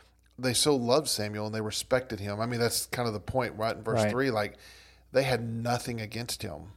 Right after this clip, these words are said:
Speaker 1: I mean, everything that they could think of about him was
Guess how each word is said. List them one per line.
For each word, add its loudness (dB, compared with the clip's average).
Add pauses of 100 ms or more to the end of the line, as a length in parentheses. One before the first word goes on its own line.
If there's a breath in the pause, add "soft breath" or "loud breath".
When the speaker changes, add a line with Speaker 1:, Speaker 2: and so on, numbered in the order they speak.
(160)
Speaker 1:
I -6
mean, -6
everything -4 (200)
that -10
they -4
could -14
think -8
of -6 (320)
about -2
him -10
was -10